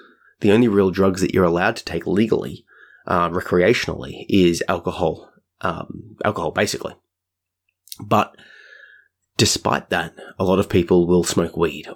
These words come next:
or will do M D M A or harder drugs. And even though they're breaking the law, and even though they probably wouldn't like drug dealers around them,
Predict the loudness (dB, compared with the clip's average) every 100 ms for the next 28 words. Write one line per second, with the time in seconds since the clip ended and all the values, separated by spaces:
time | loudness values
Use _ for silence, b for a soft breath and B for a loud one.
0 | 0 0 2 2 0 2 2 2 0 -2
1 | -2 2 2 0 -6 -4 -2 0 0 -2
2 | -8 -14 -12 -12 -14 _ _ _ _ _
3 | _ _ _ _ _ _ b b b b
4 | b _ 0 2 4 2 2 -2 -4 2
5 | 6 6 6 4 4 2 2 -2 0 4
6 | 4 4 -2 0 2 6 6 4 4 4
7 | 4 4 0 b b b b b _ _
8 | -18 -6 0 0 2 2 4 2 0 2
9 | 0 0 2 2 4 4 6 4 2 2
10 | 2 0 -4 -12 -16